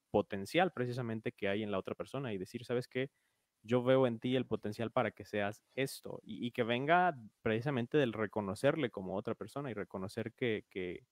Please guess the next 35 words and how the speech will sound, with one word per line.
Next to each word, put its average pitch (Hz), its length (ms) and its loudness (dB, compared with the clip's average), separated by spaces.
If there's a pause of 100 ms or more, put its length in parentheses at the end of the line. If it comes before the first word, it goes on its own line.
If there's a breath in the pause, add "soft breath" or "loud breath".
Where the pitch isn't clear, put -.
(680)
que - 80 2
a 110 40 6
lo 107 60 2
mejor 131 300 2
no 135 180 4
es 127 140 2
que 127 120 0
sea 131 240 4
como 107 260 -2
yo 117 200 4
quiero, 156 300 2
sino 123 240 -4
que 120 160 0
yo 127 140 2
puedo 131 440 4
contemplar 110 680 -2
y 113 80 -2
ver 107 320 -4 (840)
qué, 139 180 -2 (500)
qué 143 120 2
potencial 127 600 -2
tiene 123 340 -4
para 98 240 -2
ser 117 160 0
otra 120 180 0
per-, 120 240 -6
para 110 180 -2
ser 123 160 0
mejor 131 240 2
persona 135 440 0 (380 soft breath)
y 120 100 0
ayudarle 113 640 6
en, 101 120 -8
en, 98 260 -10
en, - 280 -14